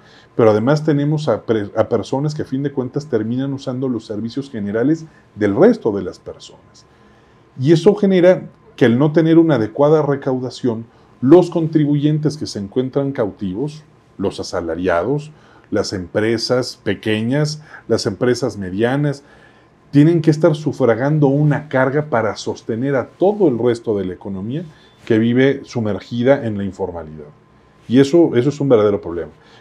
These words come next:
Y otro problema que tenemos frente a la O C D es el tema de la baja recaudación que tenemos en materia de contribuciones locales. Cuando lleguemos a hacer una verdadera reforma fiscal en este país, que ya ahorita te platicaré qué se necesita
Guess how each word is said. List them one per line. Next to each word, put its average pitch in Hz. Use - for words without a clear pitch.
Y 156
otro 208
problema 185
que 151
tenemos 139
frente 110
a 107
la 110
O 120
C 147
D 104
es 147
el 160
tema 160
de 143
la 120
baja 131
recaudación 117
que 123
tenemos 98
en 117
materia 123
de 123
contribuciones 95
locales. 92
Cuando 127
lleguemos 175
a 151
hacer 147
una 147
verdadera 110
reforma 123
fiscal 107
en 98
este 101
país, 90
que 113
ya 117
ahorita 123
te 120
platicaré 104
qué 120
se 120
necesita 104